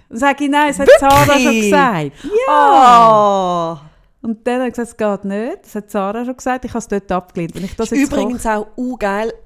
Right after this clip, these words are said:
Speaker 2: wenn man nicht Fleisch essen will, ein Lin-, eine Linsen-Bolognese.
Speaker 1: Mhm.
Speaker 2: Einfach
Speaker 1: Okay.
Speaker 2: das am Rand.
Speaker 1: Ja.
Speaker 2: Ja.
Speaker 1: Willst du auch, dass wir die Veganer noch ein bisschen abholen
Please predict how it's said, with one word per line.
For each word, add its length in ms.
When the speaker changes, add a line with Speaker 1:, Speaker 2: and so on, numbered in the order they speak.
Speaker 2:
wenn 160
man 140
nicht 320
Fleisch 580
essen 480
will, 80
ein 140
Lin-, 420
eine 140
Linsen-Bolognese. 1300
Speaker 1:
Mhm. 1300
Speaker 2:
Einfach 460
Speaker 1:
Okay. 300
Speaker 2:
das 160
am 100
Rand. 360
Speaker 1:
Ja. 160
Speaker 2:
Ja. 160
Speaker 1:
Willst 340
du 80
auch, 180
dass 160
wir 100
die 80
Veganer 440
noch 120
ein 40
bisschen 140
abholen 300